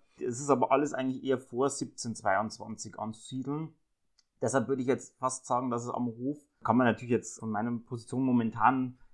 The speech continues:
kann ich es nicht eindeutig, äh, sagen, aber da würde ich fast sagen, dass die Maria Amalia da nicht so gebrandmarkt war vielleicht wie andere, wobei das natürlich auch immer,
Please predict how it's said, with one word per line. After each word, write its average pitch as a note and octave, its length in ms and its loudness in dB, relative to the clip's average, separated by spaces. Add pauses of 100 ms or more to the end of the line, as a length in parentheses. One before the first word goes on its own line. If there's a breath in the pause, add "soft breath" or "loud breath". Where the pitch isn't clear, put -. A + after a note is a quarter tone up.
(120)
kann A#2+ 140 8
ich B2+ 60 6
es - 60 2
nicht A2+ 200 6
eindeutig, C3 640 8
äh, B2 140 8
sagen, C3+ 480 12
aber A#2 260 8
da A#2 120 6
würde C3 120 2
ich B2+ 60 -6
fast B2 180 -8
sagen, B2+ 160 2
dass A#2+ 100 -2
die B2 100 -2
Maria A#2+ 300 4
Amalia B2+ 480 6 (340 soft breath)
da B2+ 420 10
nicht C3+ 320 2
so G#2 480 0
gebrandmarkt A#2 840 6
war A#2 180 6
vielleicht A2+ 300 2
wie A#2+ 80 4
andere, D#3 460 6 (260 loud breath)
wobei B2 240 10
das C#3 140 8
natürlich C#3+ 400 2
auch C#3 200 6
immer, C3+ 360 0